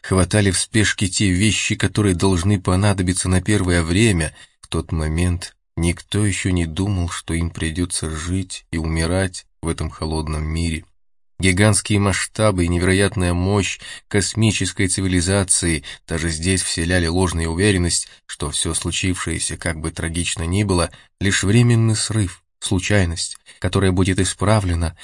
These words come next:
как исправляются случайности всегда. Вот тот люк. Уходя, как рассказывал старый, они закрыли его —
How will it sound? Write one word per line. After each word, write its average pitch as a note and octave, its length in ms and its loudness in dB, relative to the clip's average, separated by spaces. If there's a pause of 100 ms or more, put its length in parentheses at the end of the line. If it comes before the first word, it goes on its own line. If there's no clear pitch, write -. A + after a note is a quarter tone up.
(140)
как F#2 200 -4
исправляются G2+ 680 2
случайности G2 760 -2
всегда. E2 500 -4 (1040)
Вот F2+ 480 -2 (140)
тот F2+ 240 -4
люк. D#2 380 -8 (1000)
Уходя, F2+ 540 0 (460)
как - 180 -4
рассказывал E2+ 500 -2
старый, F2 420 -2 (340)
они G2 240 4
закрыли G#2+ 420 2
его — E2 320 -2